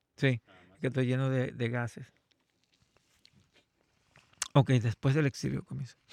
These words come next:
Speaker 1: Después del exilio, inmerso en muchos sufrimientos, los cuales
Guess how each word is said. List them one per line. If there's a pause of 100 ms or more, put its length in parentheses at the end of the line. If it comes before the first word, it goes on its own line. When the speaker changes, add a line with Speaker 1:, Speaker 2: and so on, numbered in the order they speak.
(1700)
Speaker 1:
Después
del
exilio, (300)
inmerso
en
muchos
sufrimientos, (340)
los
cuales